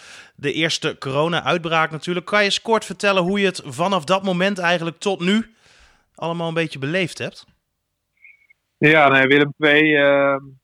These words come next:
Speaker 2: hè, dat merk je ook echt wel in Nederland, eh, daar, daar, daar, daar werd eigenlijk nog een beetje, nou ja, eh,
Speaker 1: Beetje
Speaker 2: eh,
Speaker 1: lacherig.
Speaker 2: lachen,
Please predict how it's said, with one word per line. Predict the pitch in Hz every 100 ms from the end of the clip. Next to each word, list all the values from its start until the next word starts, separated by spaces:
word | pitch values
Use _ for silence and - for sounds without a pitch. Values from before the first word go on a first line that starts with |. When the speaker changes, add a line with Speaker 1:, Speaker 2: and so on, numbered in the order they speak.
| _
Speaker 2:
hè, | 131 143
dat | 147
merk | 139 143
je | - 139
ook | 131
echt | 156 135
wel | 139
in |
Nederland, | 143 151 151 143 139
eh, | 156
daar, | 143 135 143 135 131
daar, | 143 135 135
daar, | 135 131 139
daar | 135
werd | 139
eigenlijk | 139 139
nog | 143
een | 139
beetje, | 143 143 - 143 135 135 - _ _ _ _ -
nou | 127
ja, | 123 110
eh, | 110 117 120 123
Speaker 1:
Beetje | 131 120
Speaker 2:
eh, | 120
Speaker 1:
lacherig. | 139 131
Speaker 2:
lachen, | 127 147 - 156